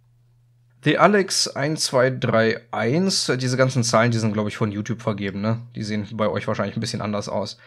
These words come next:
„Hey Sabesho, freut mich mit dem Q and A und da lege ich auch gleich mit den Fragen los.“ Ja, leg los. „Erstens, was war dein erster Comic und hast du ihn vielleicht noch?“ Ja, ähm, mein erster Comic war Spider-Man Nummer eins. Das ist ein Heft,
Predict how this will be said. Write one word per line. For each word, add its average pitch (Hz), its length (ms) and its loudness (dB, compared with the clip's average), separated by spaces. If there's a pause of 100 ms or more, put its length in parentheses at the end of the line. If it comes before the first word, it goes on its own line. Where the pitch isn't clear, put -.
(300)
„Hey 170 140 4
Sabesho, 165 340 4
freut 147 260 4
mich 160 140 -2
mit 147 80 0
dem 135 140 -2
Q 139 140 0
and 123 100 2
A 156 220 0
und 127 160 2
da 131 60 8
lege 143 220 0
ich 131 140 -4
auch 135 240 2
gleich 123 260 2
mit 120 140 0
den 120 100 2
Fragen 123 480 6
los.“ 101 460 -4
Ja, 95 180 -4
leg 131 180 -2
los. 139 360 -2 (600)
„Erstens, 175 600 4
was 151 180 2
war 156 100 8
dein 147 180 6
erster 139 360 2
Comic 147 320 -2
und 123 220 -2
hast 131 240 0
du 131 80 2
ihn 113 80 2
vielleicht 107 500 2
noch?“ 113 400 2 (500)
Ja, 120 460 6
ähm, 131 340 6
mein 127 160 2
erster 147 340 2
Comic 139 520 2
war 117 280 6
Spider-Man 123 760 4
Nummer 113 300 4
eins. 123 320 0
Das 117 120 -2
ist 113 200 -6
ein 113 160 0
Heft, 120 440 0